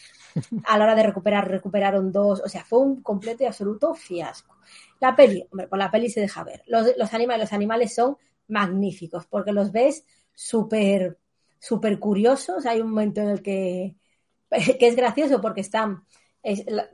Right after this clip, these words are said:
una casa de madera con dos pisos y para subir de uno a otro, pues es una escalera de mano, ¿no?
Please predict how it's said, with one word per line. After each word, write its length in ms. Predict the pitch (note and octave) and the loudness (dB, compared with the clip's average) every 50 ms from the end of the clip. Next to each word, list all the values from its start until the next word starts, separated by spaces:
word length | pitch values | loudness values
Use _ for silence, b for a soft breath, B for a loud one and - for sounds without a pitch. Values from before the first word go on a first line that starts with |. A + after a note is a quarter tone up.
| - - | -12 -10
una 320 | - G#3+ G#3+ G3+ G3+ G3 | -6 -4 -2 -2 -2 -2
casa 260 | - F#3+ F#3 - - F#3 | -2 -4 -4 -4 -6 -4
de 100 | F#3+ F#3+ | -4 -4
madera 460 | G3 G#3 A#3+ C#4 D4+ D#4 D#4 D4+ D4+ | -2 2 4 4 4 4 0 -2 -2
con 340 | - G#3+ G3+ G3 G3 G3+ G3+ | -2 -2 0 0 -2 -2 -2
dos 180 | G3+ G3+ G3+ | -2 -4 -4
pisos 320 | - C#4 D4 C#4+ E4 D4+ B3+ | -6 -6 -4 -2 -2 -2 -2
y 60 | A#3 | -2
para 180 | G#3 G3+ F#3+ - | -2 -4 -4 -6
subir 220 | G#3 G3 G#3 F#3+ | -6 -6 -4 -4
de 80 | G3+ G3 | -4 -4
uno 100 | G3 G#3 | -2 -2
a 40 | A#3 | -4
otro, 160 | B3 - - G#3 | -4 -6 -6 -6
pues 140 | G3+ G3+ | -6 -4
es 120 | G3+ G3 G3+ | -6 -4 -4
una 160 | G#3 G3 F#3+ | -4 -4 -4
escalera 380 | - - - G3+ G#3 A3 B3 A3 | -6 -6 -2 -2 0 0 0 -2
de 100 | F#3+ E3 | -4 -6
mano, 300 | D#3 D#3 D3+ D#3+ - G3 | -8 -8 -10 -12 -12 -12
¿no? 160 | B3 D4 | -14 -14